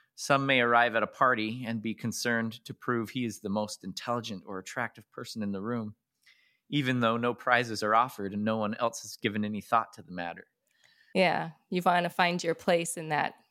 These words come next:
Speaker 2: pecking order,
Speaker 1: Yeah.
Speaker 2: right? Mm-hmm.
Speaker 1: The psychoanalyst Karen Horney described as neurotic someone who constantly measures himself against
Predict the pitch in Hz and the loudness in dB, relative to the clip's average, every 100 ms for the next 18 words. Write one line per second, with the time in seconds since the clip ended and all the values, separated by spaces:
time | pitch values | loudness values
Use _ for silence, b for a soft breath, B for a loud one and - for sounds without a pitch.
0 | - 175 170 147 - - - 165 147 147 | -4 -4 -2 -4 -4 -4 -4 -2 4 6
1 | 170 175 - _ _ _ - 165 165 151 | 6 2 -2 _ _ _ -6 -2 0 -2
2 | 165 _ _ - 135 127 151 147 139 131 | -6 _ _ -6 -2 4 4 6 4 6
3 | 131 127 - 147 131 131 139 131 131 120 | 4 0 0 2 2 2 2 2 0 -2
4 | - 135 123 117 113 110 113 107 113 123 | 0 4 4 2 -2 -4 -2 4 6 6
5 | 107 - - 117 113 98 117 - 139 120 | 2 -2 -2 0 0 -2 -6 -2 0 0
6 | - 127 113 107 117 120 113 98 107 101 | -2 -6 -2 2 2 2 -2 -6 -8 -2
7 | 107 98 - 107 104 | 0 0 -2 -4 -4